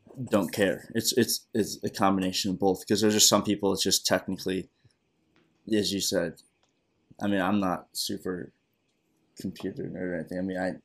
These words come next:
I kinda know my way around computer. Like, it's just, like, kinda willing to learn type of thing, and some people just don't care. It's,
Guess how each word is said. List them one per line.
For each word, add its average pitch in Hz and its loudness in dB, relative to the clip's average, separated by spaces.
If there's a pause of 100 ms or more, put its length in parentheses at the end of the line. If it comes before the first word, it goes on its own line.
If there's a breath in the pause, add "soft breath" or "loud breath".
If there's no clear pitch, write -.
(120)
I 87 -6
kinda 92 -6
know 95 -6
my 90 -6
way 95 -6 (100)
around 87 -10
computer. 98 -4 (480)
Like, 98 0 (560)
it's 107 4
just, - 4
like, 104 4
kinda 98 0
willing 95 0
to 98 -4
learn 95 -2
type 95 0
of 95 -2
thing, 98 0
and 92 -4
some 92 -2
people 87 -6
just - -8
don't - -10
care. 85 -8
It's, - -14